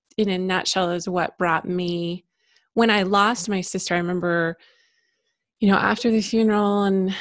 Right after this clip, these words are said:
maybe a couple of weeks after the funeral, I, she's buried not too far from where I live. And I just felt to go talk to her. So I made a promise over her grave that I would be her voice and that I would find answers and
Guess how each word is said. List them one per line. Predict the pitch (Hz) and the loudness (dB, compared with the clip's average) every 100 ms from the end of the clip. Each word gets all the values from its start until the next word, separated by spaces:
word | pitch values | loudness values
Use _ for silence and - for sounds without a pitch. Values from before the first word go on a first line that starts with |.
| - - - | -10 -14 -8
maybe | 208 202 190 | -4 0 0
a | |
couple | - 185 185 | -2 -4 -2
of | 175 | -2
weeks | 170 170 | -2 -4
after | 170 180 | -4 -4
the | 175 | -6
funeral, | - 170 165 | -4 -6 -4
I, | 165 - 175 165 | -4 -2 -2 -4
she's | - - 196 | -6 -8 -8
buried | - 180 165 170 | -8 -6 -4 -2
not | 175 - | -2 -2
too | 190 | -8
far | - 170 | -4 -4
from | - 180 | -4 -6
where | 170 | -4
I | 175 | -2
live. | 170 175 175 - | 0 0 -2 -4
And | - 175 170 170 _ _ _ _ _ _ _ | -6 -4 -4 -8 _ _ _ _ _ _ _
I | 175 175 180 | -2 0 -2
just | 190 - - _ - | -4 -8 -10 _ -2
felt | 165 - _ | -2 -2 _
to | - 185 | -6 -2
go | 170 | -2
talk | - 240 285 | 0 0 0
to | 214 | 2
her. | 180 | 2
So | 180 190 180 175 - | 2 2 4 2 0
I | 165 180 180 185 185 185 - | -2 -2 -2 -4 -6 -10 -8
made | 190 196 | -6 -6
a | |
promise | 196 202 247 170 - - - - _ 190 | -4 -4 -4 -6 -10 -16 -18 -20 _ -12
over | 185 196 | -8 -8
her | 196 | -6
grave | 208 202 160 | -4 -6 -6
that | 175 | -4
I | 170 | -4
would | 175 | -4
be | 196 | -6
her | 196 190 | -8 -8
voice | 190 160 - - | -6 -8 -10 -12
and | 175 | -12
that | 165 - | -10 -10
I | 170 | -10
would | 170 170 - | -10 -12 -12
find | 175 175 | -10 -8
answers | 185 - 214 220 208 | -10 -8 -8 -8 -8
and | 180 175 170 | -8 -8 -10